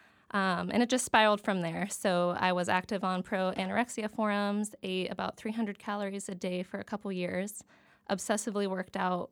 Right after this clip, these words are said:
um, while doing that, and, um, was ninety pounds and absolutely convinced that there was, I was just living a normal life, that, like, nothing was unhealthy about this, that,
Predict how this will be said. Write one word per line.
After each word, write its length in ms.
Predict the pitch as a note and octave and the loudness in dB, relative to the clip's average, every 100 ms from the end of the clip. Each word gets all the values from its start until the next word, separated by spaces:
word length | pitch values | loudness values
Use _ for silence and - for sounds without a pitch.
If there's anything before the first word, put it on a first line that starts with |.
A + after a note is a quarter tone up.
| - | -4
um, 320 | G3 F3+ G3+ | -2 -2 -2
while 280 | G3 G3+ G3 | 0 2 2
doing 300 | F#3 F3+ F3 | 0 -2 0
that, 320 | F3 F3+ - - | 0 -2 -2 -4
and, 520 | F#3+ F#3 F#3 F#3+ - G3 | -6 -4 -4 -6 -8 -6
um, 240 | G3 G3 | -4 -4
was 180 | G3+ - | -4 0
ninety 260 | A3 A#3 | 0 0
pounds 600 | A#3+ G#3+ G3 F#3+ F#3+ A3 - - - - | -2 -4 -2 -2 -4 -6 -10 -20 -14 -4
and 160 | F#3+ - | -4 0
absolutely 640 | G3 - - G3 G3 F#3+ | 0 0 -4 -4 -2 -4
convinced 720 | - A3+ F#3+ F3+ F3 - - - | -4 -4 -2 -2 -4 -6 -10 -6
that 260 | - - - _ - | -4 -6 -12 _ -6
there 120 | F#3+ | -2
was, 240 | F#3 F#3 - | -2 -4 -2
I 80 | F#3 | -2
was 100 | G3 | -2
just 160 | G#3 | -4
living 200 | A3 B3 | 0 0
a 40 | A3+ | 2
normal 260 | G#3+ G#3 | 0 0
life, 280 | G#3+ - G#3 | -2 -4 -6
that, 120 | - | -6
like, 240 | - F3+ F3+ B3 _ - _ - | -4 -6 -8 -14 _ -20 _ -8
nothing 280 | F#3+ G3+ F#3+ | -4 -2 0
was 160 | F3+ F#3+ | 0 -2
unhealthy 480 | F#3+ A3+ C4 C4+ | -4 -2 -2 0
about 280 | B3+ A#3 A3+ | 0 0 0
this, 320 | A3+ A3+ A#3+ - | -2 -2 -4 -4
that, 300 | F#3+ F#3 | -2 -2